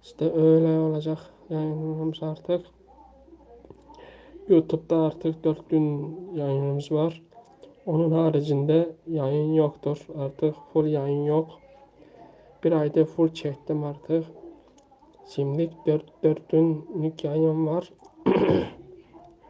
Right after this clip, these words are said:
Dört gün, dört gün yayın var. Onun haricinde yok.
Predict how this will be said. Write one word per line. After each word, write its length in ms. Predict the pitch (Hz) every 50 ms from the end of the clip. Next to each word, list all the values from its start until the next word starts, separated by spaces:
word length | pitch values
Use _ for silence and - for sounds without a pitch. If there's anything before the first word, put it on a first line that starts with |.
| - - 349 330 320 311 330 349 392 392 370 381 403 392 392 381 370 339 311 - _ _ _ - - 403 392 480 - - - 440 480 - _ - - - - - -
Dört 240 | 185 170 165 - -
gün, 360 | - 175 170 180 180 - - -
dört 240 | 175 170 165 170 -
gün 80 | 175 170
yayın 400 | 170 170 165 170 170 170 170 175
var. 180 | 175 175 175 - -
Onun 180 | 175 170 175
haricinde 520 | 170 170 170 170 170 165 165 170 170 170 170
yok. 360 | 170 170 175 175 180 - -